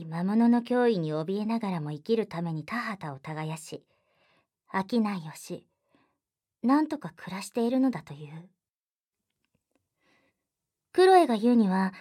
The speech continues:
他の世界から落ちてくる人はあなた以外にも存在し、その多くの者が知恵や特別な力を国のために都で使っているらしく、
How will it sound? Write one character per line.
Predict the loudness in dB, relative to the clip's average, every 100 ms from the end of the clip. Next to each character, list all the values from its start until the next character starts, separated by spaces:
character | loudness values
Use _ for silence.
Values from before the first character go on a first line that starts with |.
| -20 _ _ _ _ _ _
他 | -2 6 6
の | 6
世 | 4 0
界 | 0 0
か | -2
ら | 0
落 | -2
ち | -2
て | -4
く | -2
る | -4
人 | -4 -6
は | -4 -4 -8 -20 _ _ _ _ _
あ | 4
な | 6
た | 6 2
以 | 4
外 | 2 2
に | 2
も | -2
存 | -6 -6 -4
在 | -4
し、 | -6 -8 -8 -12 _ _ _ _ _ _ _ _
そ | 2 6
の | 8 8
多 | 6
く | 4
の | 2
者 | 2 0 2
が | 2 0 -4 -20 _ _ _ _ _ _
知 | -6 0
恵 | 2 2
や | 0
特 | -6 -6 -2
別 | -2 2 2
な | 2
力 | -2 0 2 0
を | -2 -8 _ _ _ _ _ 2
国 | 6 8
の | 8 6
た | 4
め | 6
に | 6
都 | 4 4 2 2
で | 2
使 | 0 -2
っ | -4
て | 0 0
い |
る | 2
ら | 0 -2
し | -4
く、 | -6